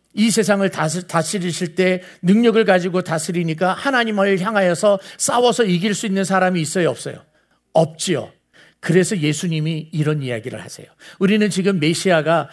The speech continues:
예수님이라고 알고 고백하고 그 예수님에 대해서도 알고 있는 거잖아요. 예수님께서 "내가 너희에게 평강을 주기를 원한다"라고 하시면서 한 말씀이에요. 요한복음 십육 장 삼십삼 절에 "이것을 너희에게 이르는 것은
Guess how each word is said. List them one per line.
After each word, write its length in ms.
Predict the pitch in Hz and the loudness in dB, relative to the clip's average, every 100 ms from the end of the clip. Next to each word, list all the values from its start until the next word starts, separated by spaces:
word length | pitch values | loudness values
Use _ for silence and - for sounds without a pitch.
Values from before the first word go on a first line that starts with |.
| - - | -18 -8
예수님이라고 800 | 143 170 170 214 190 165 143 139 | 2 2 2 0 0 2 0 -2
알고 680 | - 156 160 165 240 277 - | -2 2 2 2 0 0 -8
고백하고 680 | - 151 185 190 165 190 208 | -2 0 0 0 0 0 -2
그 160 | 202 | 0
예수님에 500 | 180 180 - 214 202 | 2 2 2 -4 -2
대해서도 500 | 170 156 170 156 160 156 - - | -2 -2 -4 -2 -2 -4 -12 -2
알고 260 | 151 151 | 0 2
있는 180 | 170 156 | 0 0
거잖아요. 500 | 156 139 139 139 123 - - - | -2 -2 -4 -4 -4 -6 -12 0
예수님께서 800 | 226 269 254 208 220 233 233 160 - | 0 0 -4 -2 0 2 2 2 -4
"내가 240 | 170 196 240 | 0 2 2
너희에게 340 | 190 196 185 | 2 2 2
평강을 500 | 214 285 311 285 254 | 0 -4 -2 0 0
주기를 340 | 190 190 196 196 | -4 -4 0 0
원한다"라고 1000 | 143 147 143 156 214 180 147 139 151 | 2 0 0 2 2 2 -2 -2 -2
하시면서 480 | 208 202 226 214 233 | -2 -4 -4 -6 -4
한 120 | 262 | -6
말씀이에요. 640 | 247 160 - 165 139 143 233 - - 180 | -2 -2 -2 -6 -4 -2 -2 -6 -4 4
요한복음 400 | 190 202 196 208 | 4 4 -2 -2
십육 320 | - 226 214 | -4 -6 -4
장 160 | 208 | -4
삼십삼 540 | 175 240 220 202 190 160 | -4 -6 -6 -4 -4 -2
절에 340 | 147 175 151 - - - | 0 0 0 -4 -10 0
"이것을 400 | 196 254 277 202 | 4 4 2 4
너희에게 400 | 196 208 190 220 | 4 4 2 0
이르는 480 | 160 160 185 175 | 0 0 2 0
것은 420 | 160 139 208 226 | 0 -2 0 0